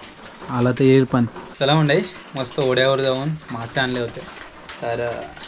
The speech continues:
बऱ्याचशा मोमेंट कॅमेऱ्यात कॅप्चर करता येत नाहीत, पण जगता येतात. गावाला येऊन बऱ्याचशा मोमेंट जगतो, प्रत्येक ते कॅमेऱ्यामध्ये दाखवू शकत नाही, तर मजा येते. हे जे खेकडे, मासे वगैरे पकडायला ना, वेगळी धमाल असते. तर चला मंडळी, जेवण वगैरे मस्त झालं आहे, संध्याकाळ पण झाले.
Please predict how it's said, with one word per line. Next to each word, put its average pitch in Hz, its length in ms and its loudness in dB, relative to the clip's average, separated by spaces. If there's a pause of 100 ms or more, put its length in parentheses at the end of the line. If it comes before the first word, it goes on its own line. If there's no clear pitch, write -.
(200)
बऱ्याचशा 135 360 4
मोमेंट 139 340 2
कॅमेऱ्यात 135 340 2 (100)
कॅप्चर 143 300 0
करता 135 300 0
येत 143 200 2
नाहीत, 123 240 0
पण 131 160 -2
जगता 127 380 2
येतात. 117 280 2 (460)
गावाला 127 280 2
येऊन 127 200 0
बऱ्याचशा 123 300 0
मोमेंट 131 340 -2
जगतो, 123 240 -2
प्रत्येक 127 420 -2
ते 151 60 -2
कॅमेऱ्यामध्ये 135 540 0
दाखवू 127 280 -4
शकत 131 320 -4
नाही, 131 140 -6 (640)
तर 151 60 -4 (240)
मजा 139 240 2
येते. 123 220 0 (260)
हे 131 320 -2
जे 120 140 2
खेकडे, 123 400 2
मासे 117 340 -4
वगैरे 123 200 0
पकडायला 120 440 -2
ना, 120 100 -4
वेगळी 123 280 0
धमाल 120 320 0
असते. - 260 -4 (600)
तर - 60 -8 (300)
चला 214 160 -2
मंडळी, 160 280 6 (1000)
जेवण 127 240 2
वगैरे 127 180 2
मस्त 123 320 -4
झालं 113 240 -4
आहे, 131 60 -4
संध्याकाळ 131 440 -4
पण 143 180 -8
झाले. 123 220 -4